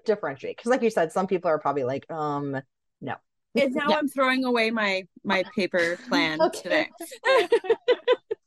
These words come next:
Speaker 1: I mean, the day, the, the chaotic part of your day, I, if I recall, should be over at this point.
Speaker 2: It, it's, it's done. And it worked out just fine. Actually, like, what I was really worried about was this meeting, and the meeting was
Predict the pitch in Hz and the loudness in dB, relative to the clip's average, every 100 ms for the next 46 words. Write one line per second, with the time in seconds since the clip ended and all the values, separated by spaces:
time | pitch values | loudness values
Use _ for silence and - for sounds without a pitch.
0 | 440 - - - 370 392 392 392 392 403 | -4 -4 -4 0 4 4 4 4 4 2
1 | - - 359 294 349 - 427 427 440 453 | -2 -2 0 2 0 2 2 4 4 2
2 | 453 349 302 277 294 240 226 220 220 220 | 2 4 4 2 0 4 4 6 6 4
3 | 202 202 196 190 185 220 202 196 202 226 | 4 4 4 2 -2 0 0 0 0 0
4 | 196 185 165 180 - 320 247 254 147 175 | 2 4 2 -2 -6 -6 -2 0 2 2
5 | 165 135 156 156 147 _ 156 - - _ | 2 2 0 -2 -6 _ -2 0 -2 _
6 | - 220 - - - - - - 220 - | -2 -2 -4 -8 -8 -8 -14 -12 -12 -12
7 | 311 - 392 392 415 - 415 370 403 - | -4 2 2 2 0 0 2 2 2 -4
8 | _ _ _ _ _ - 508 494 - 262 | _ _ _ _ _ -2 0 0 0 0
9 | 214 214 254 - 285 262 254 247 214 220 | 0 0 -2 -2 -6 -6 -4 -4 0 0
10 | 208 - 240 240 214 202 196 196 196 196 | -2 -2 0 2 2 2 -2 -2 -2 -2
11 | 190 185 190 185 - 180 175 - 220 226 | -6 -6 -6 -6 -6 -10 -10 -2 0 0
12 | 214 202 180 202 214 285 339 349 330 339 | 0 0 0 2 4 6 4 4 0 -4
13 | 240 208 233 226 226 220 | -6 -2 -2 -2 -6 -8